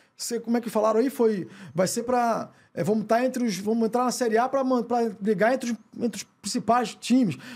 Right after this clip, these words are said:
Vamos pra Libertadores, vamos não sei o quê. Essa foi a promessa. Talvez se tivessem vendido a saf da maneira correta, né? Que nós falamos tanto isso na comissão, que era um projeto de comunicação pra saf e não fizeram. Fizeram nada de comunicação. Zero.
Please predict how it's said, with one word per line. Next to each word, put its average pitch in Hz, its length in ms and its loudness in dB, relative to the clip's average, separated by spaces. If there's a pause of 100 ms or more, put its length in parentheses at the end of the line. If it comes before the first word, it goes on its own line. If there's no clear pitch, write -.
Vamos 202 140 2
pra 254 100 4
Libertadores, 240 640 2
vamos 208 160 0
não 233 60 0
sei 262 180 -2
o - 20 -6
quê. 262 240 0 (260)
Essa 285 240 2
foi 294 80 0
a 294 40 -8
promessa. 185 520 -2 (400)
Talvez 247 500 4
se - 80 -8
tivessem 262 380 2
vendido 247 280 4
a 214 60 0
saf - 460 -6 (400)
da 190 100 2
maneira 190 260 0
correta, 180 600 0 (840)
né? 202 240 2 (480)
Que - 120 2
nós 190 140 4
falamos 196 300 0
tanto 311 460 2
isso 220 160 -2
na 190 60 -2
comissão, 196 500 -2 (280)
que - 80 0
era 190 80 2
um 196 40 -4
projeto 180 360 0
de - 60 -12
comunicação 202 480 -2
pra 160 160 -2
saf 208 380 -4
e 190 40 0
não 196 120 2
fizeram. 180 460 -2 (420)
Fizeram 233 200 2
nada 247 300 2
de 156 80 -8
comunicação. 147 520 -4 (440)
Zero. 170 360 0